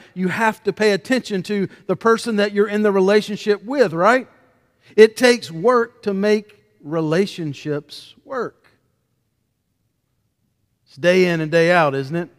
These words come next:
I asked, uh, the folks in the chapel service, and I wanna see if this crowd can beat the chapel crowd. How many folks here have been married thirty years or more?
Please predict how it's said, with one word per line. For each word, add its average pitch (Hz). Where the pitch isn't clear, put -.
I 175
asked, 190
uh, 156
the 147
folks 190
in 175
the 151
chapel 180
service, 151
and 156
I 160
wanna 160
see 165
if 151
this 160
crowd 156
can 131
beat 151
the 120
chapel 165
crowd. 120
How 214
many 220
folks 214
here 202
have 165
been 175
married 175
thirty 175
years 156
or 139
more? 120